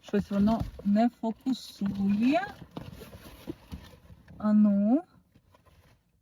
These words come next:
Не фо-, о, отаке от буде. Прикольно, да?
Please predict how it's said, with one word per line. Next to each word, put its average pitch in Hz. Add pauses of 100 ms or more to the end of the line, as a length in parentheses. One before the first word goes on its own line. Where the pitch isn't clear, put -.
(120)
Не 208
фо-, 185
о, 175 (380)
отаке 196
от 180
буде. 254 (1800)
Прикольно, 190
да? 233